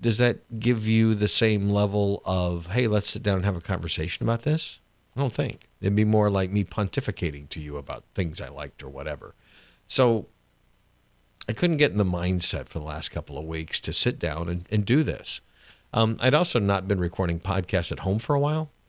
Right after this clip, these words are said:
for whatever reasons. Um, so I needed to reset things up and, and get back to that. So this is the first podcast at home and the first podcast in over three weeks,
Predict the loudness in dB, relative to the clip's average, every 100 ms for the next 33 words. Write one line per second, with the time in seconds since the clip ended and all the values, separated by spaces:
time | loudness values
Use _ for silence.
0 | _ -2 0 0 0 0 -2 -4 -8 _
1 | _ _ -2 2 4 2 0 -4 -10 _
2 | _ _ _ _ -8 2 4 6 4 4
3 | 2 4 2 0 -2 -4 -4 -6 -8 -14
4 | -12 -12 -10 -10 -12 -10 -8 -6 -2 2
5 | 4 4 2 0 2 0 0 -2 -2 -2
6 | -4 -4 -8 -8 -4 -4 -2 -4 -4 -12
7 | -12 -12 -12 -12 -14 -16 -12 -8 -2 -2
8 | -2 -8